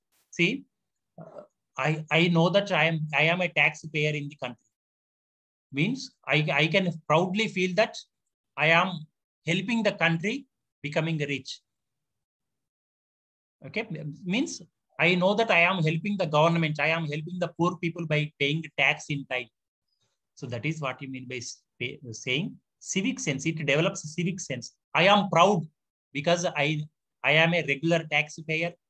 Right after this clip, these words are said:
My payment is helping the country in becoming prosperous. So that is what you mean by saying civic sense. If I do not pay tax, I know the consequences.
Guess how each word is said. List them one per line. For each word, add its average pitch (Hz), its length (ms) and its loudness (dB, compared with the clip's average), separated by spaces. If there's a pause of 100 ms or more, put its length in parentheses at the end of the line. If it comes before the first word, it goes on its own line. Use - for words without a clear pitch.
(260)
My 151 220 2
payment 165 420 2
is 165 220 -6
helping 156 320 -2
the 175 80 -4
country 151 500 -2 (720)
in 160 160 2
becoming 170 480 2
prosperous. 180 760 -2 (680)
So 185 200 -4
that 143 220 -2
is 165 160 0
what 151 180 -4
you 151 80 -6
mean 143 160 -4
by 139 100 -4
saying 143 260 -4
civic 147 340 -6
sense. 127 160 -10
If 170 160 -2
I 185 80 6
do 165 140 2
not 202 300 4
pay 196 180 2
tax, 175 420 0 (420)
I 160 160 4
know 170 160 2
the 190 120 2
consequences. 165 840 -4